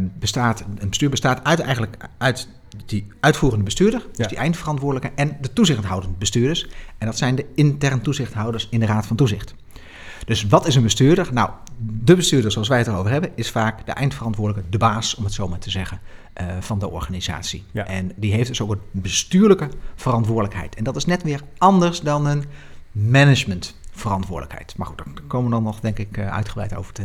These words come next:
Speaker 2: Ja.
Speaker 1: over te praten.
Speaker 2: Ja, en, en jij noemt even meteen al die, die, die toezichthoudende
Speaker 1: Ja.
Speaker 2: rol. Die hebben dus, die twee hebben veel met elkaar te maken.
Speaker 1: Ja, ja, ik zeg wel eens, dat zijn, zijn, zijn een tandem.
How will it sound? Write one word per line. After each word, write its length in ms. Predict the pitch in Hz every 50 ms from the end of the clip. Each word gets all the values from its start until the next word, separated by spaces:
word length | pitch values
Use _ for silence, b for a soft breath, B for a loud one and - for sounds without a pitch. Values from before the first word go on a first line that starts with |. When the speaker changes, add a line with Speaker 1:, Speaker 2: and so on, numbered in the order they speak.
| 92 87 87
Speaker 2:
Ja. 120 | 113 143
Speaker 1:
over 120 | 143 104 -
te 60 | -
praten. 280 | - - - - 143 -
Speaker 2:
Ja, 60 | 110
en, 120 | 135 - 165
en 140 | 156 147
jij 120 | 139 127 123
noemt 180 | 131 139 135
even 220 | 139 123 117 104 117
meteen 200 | 117 107 151 151
al 80 | 139 117
die, 340 | 117 113 113 117 - 120 113
die, 360 | 117 117 117 113 - - 113
die 120 | 113 110
toezichthoudende 600 | - 208 165 151 117 98 107 107 104 104 104 104 101
Speaker 1:
Ja. 80 | - 104
Speaker 2:
rol. 260 | 95 87 90 - B B B B B B B B B
Die 120 | - 131 120
hebben 180 | 131 135 135 127
dus, 120 | - -
die 80 | 131 117
twee 200 | - 156 151 135
hebben 240 | 131 139 139 131
veel 180 | 139 - 160 160
met 100 | 151 143
elkaar 200 | 156 - 139 135
te 80 | - 139
maken. 380 | 143 156 123 101 95 - 92 -
Speaker 1:
Ja, 160 | 165 147 - - - - - -
ja, 240 | - 165 - - -
ik 140 | - 123 -
zeg 120 | - 175
wel 100 | 165 165
eens, 80 | 143 131
dat 80 | 135 127
zijn, 220 | 147 147 131 123
zijn, 200 | 120 139 120 117
zijn 140 | 117 120 104
een 120 | 98 98 -
tandem. 440 | 190 196 202 190 190 196 214 226